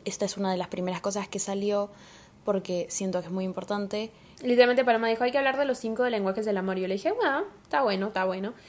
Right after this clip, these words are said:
Speaker 2: Y creo que vamos a ahondar de una manera muy interesante porque tenemos una, un punto de vista, un pi-, un pov,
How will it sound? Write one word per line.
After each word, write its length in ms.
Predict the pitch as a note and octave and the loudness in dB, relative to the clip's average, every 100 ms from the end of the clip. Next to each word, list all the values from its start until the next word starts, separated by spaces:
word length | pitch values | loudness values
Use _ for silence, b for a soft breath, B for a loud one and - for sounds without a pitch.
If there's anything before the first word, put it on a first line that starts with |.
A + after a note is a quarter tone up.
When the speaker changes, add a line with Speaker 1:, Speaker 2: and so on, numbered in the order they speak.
| B B B B C4+ | B B B B 0
Speaker 2:
Y 520 | C4 B3+ B3 A#3+ - | 2 2 2 -2 -2
creo 560 | D#4 E4 E4+ A3+ G#3+ - | 2 6 8 6 4 0
que 140 | A#3 | 0
vamos 320 | B3 D4 D#4+ | 0 0 2
a 60 | B3+ | 2
ahondar 300 | G#3 G#3 G#3+ | 4 4 4
de 60 | |
una 140 | A#3 A#3 | 2 0
manera 320 | G#3 G3+ G#3 | 2 2 2
muy 180 | G#3+ A3 | 2 -2
interesante 920 | A3+ A3+ G3+ G3 A3 G#3+ G#3 A#3 C4 | -2 0 0 0 0 0 0 -2 -2
porque 800 | A#3 A3+ A3 G#3+ G3+ G3 F#3+ F#3+ | -4 -6 -2 0 4 4 2 2
tenemos 380 | - A#3 B3 B3+ | 2 2 0 -2
una, 600 | B3+ B3 B3 A#3+ A#3 A3+ B3+ | -4 -2 0 2 2 2 0
un 160 | C4 | 0
punto 280 | C4+ C#4 C#4 | 0 2 4
de 160 | C4+ A#3 | 4 4
vista, 580 | B3 B3 - G3+ G3 G3+ | 2 0 -2 0 0 0
un 140 | G3 | -2
pi-, 180 | G3 - | -4 -4
un 160 | G3 F3+ | -2 -2
pov, 440 | - D#3+ D#3 E3 | 2 2 2 -4